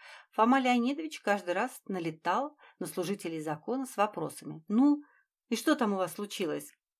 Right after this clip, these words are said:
«Вот это мы вас хотим спросить», пытался осадить его грузный дядечка по фамилии Кузин. «А сами?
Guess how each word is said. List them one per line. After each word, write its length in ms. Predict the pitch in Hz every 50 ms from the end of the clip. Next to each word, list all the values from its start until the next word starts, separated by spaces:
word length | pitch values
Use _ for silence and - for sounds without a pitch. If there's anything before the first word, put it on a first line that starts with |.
| _ _ _ _
«Вот 320 | 160 147 151 151 151 -
это 220 | 196 208 - 311 330
мы 200 | 349 359 349 262
вас 220 | 208 226 240 -
хотим 500 | - 320 320 320 - - 156 147 147 - _
спросить», 720 | _ _ - - - - - - - - - - - _ _ _ _ _ _ _ _ _ _ -
пытался 440 | 180 160 - 175 160 156 - 175 165
осадить 440 | - - 170 160 196 285 294 -
его 160 | 247 196 190 175
грузный 420 | - 156 156 151 156 156 156 147
дядечка 600 | 151 175 208 247 262 240 - - - - 196 202 -
по 80 | 156
фамилии 400 | 156 - 151 147 143 143 147 151
Кузин. 500 | 147 - _ - - - - 156 151 - _ _ _ _ _
«А 140 | - 170 165
сами? 500 | 160 - - 175 170 185 196 208 208